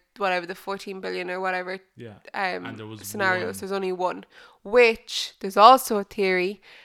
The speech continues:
Speaker 1: that people are saying that there could have been another way of defeating Thanos, but Doctor Strange saw in the future that Iron Man had control of the Infinity Stones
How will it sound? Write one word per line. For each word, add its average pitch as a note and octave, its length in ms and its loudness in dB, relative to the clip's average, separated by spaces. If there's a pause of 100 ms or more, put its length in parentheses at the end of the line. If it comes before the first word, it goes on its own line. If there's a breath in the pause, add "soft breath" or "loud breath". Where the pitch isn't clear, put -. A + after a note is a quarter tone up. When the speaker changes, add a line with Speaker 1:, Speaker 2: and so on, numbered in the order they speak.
(200 loud breath)
Speaker 1:
that F#3+ 320 0
people G3+ 300 -12
are G3 80 -8
saying G3 420 -4
that F#3+ 320 0
there F#3 120 -6
could - 360 -6
have G#3+ 220 -4
been G3 380 -4 (260)
another G3 760 -2 (220)
way F#3+ 460 -4
of F3+ 340 -4
defeating F#3 640 -14
Thanos, F#3+ 500 -4
but F#3 440 -4 (360 soft breath)
Doctor F#3+ 280 -6
Strange F#3+ 520 -6
saw G3 500 -2
in G3+ 180 -12
the F#3+ 80 -12
future G3+ 640 -10 (640 soft breath)
that F#3 520 -2 (220)
Iron G3 360 -4
Man F#3 500 -6 (540)
had G3 260 -12
control F#3+ 400 -8
of F3+ 80 -8
the F#3 80 -6
Infinity F#3 460 -10
Stones F#3 540 -10